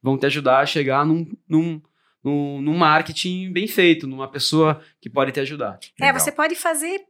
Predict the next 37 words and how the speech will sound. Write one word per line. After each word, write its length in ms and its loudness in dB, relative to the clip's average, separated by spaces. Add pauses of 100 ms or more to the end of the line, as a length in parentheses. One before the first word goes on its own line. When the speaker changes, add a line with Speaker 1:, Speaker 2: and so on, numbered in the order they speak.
Speaker 2:
é, 320 -4
poucas 560 0
ações, 600 -2
mas 180 -2
se 240 2
você 260 0
fizer 360 0
sabendo 460 0
por 140 -10
que 180 -2
que 80 -12
você 180 -4
tá 120 -6
fazendo, 300 -10
o 40 -16
que 100 -8
você 180 -4
espera 380 -4
delas, 420 0 (380)
é 80 2
muito 260 -4
mais 180 0
efetivo 500 -6
do 100 -14
que 100 -8
você 680 -6
querer 280 -4
fazer, 380 -4
abraçar 380 -2
o 60 -6
mundo, 300 -4
né? 100 -4
Então, 240 -6
por 140 -8
exemplo, 180 -12
você 80 -12
falou, 220 -6